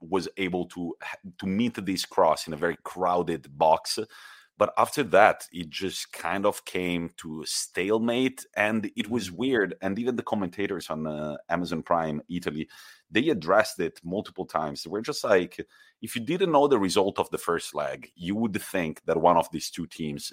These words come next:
Speaker 1: is leading, because
Speaker 2: <laughs> Yeah, yeah.
Speaker 1: they are both playing very defensively, and there isn't much of a fight being put in the pitch. Man, it's just amazing to, I was about to fall asleep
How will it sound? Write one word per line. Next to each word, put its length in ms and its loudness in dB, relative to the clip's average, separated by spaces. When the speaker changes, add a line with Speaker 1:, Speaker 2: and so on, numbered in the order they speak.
Speaker 1:
is 180 -14
leading, 460 -14
because 580 4
Speaker 2:
<laughs> 120 0
Yeah, 320 -2
yeah. 220 -6
Speaker 1:
they 160 6
are 280 10
both 340 0
playing 420 0
very 360 -4
defensively, 760 -8
and 140 -8
there 140 0
isn't 420 -2
much 460 0
of 100 -2
a 60 -6
fight 500 0
being 240 -6
put 160 -2
in 80 -2
the 80 -6
pitch. 400 0
Man, 300 8
it's 180 -2
just 300 2
amazing 480 0
to, 500 -2
I 80 6
was 180 2
about 240 2
to 60 -14
fall 160 -2
asleep 420 -6